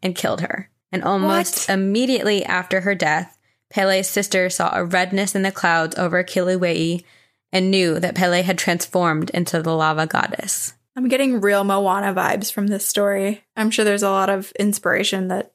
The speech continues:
Speaker 2: was taken from this.
Speaker 1: Yeah, I mean, she's, Pele is, she's been told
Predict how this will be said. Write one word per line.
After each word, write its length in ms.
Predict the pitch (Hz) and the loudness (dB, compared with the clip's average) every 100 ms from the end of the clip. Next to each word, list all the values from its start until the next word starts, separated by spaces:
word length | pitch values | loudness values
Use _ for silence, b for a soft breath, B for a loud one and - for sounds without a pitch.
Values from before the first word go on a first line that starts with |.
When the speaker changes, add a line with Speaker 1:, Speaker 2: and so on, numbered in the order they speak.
| _ | _
Speaker 2:
was 140 | 202 - | -6 -2
taken 320 | 226 226 214 | 0 0 -4
from 200 | 180 196 | -4 -4
this. 260 | 220 - - | -6 -6 0
Speaker 1:
Yeah, 220 | 208 - | 2 2
I 120 | - | 2
mean, 180 | 202 202 | 2 2
she's, 420 | - 214 220 - - _ - | 2 2 2 -2 -14 _ -6
Pele 400 | 214 220 233 226 | 0 2 4 4
is, 280 | 208 170 185 - | 2 0 -6 -4
she's 320 | 202 170 175 _ | -2 -2 -6 _
been 160 | - 190 | -2 0
told 540 | - 180 165 160 160 | 2 2 2 0 -4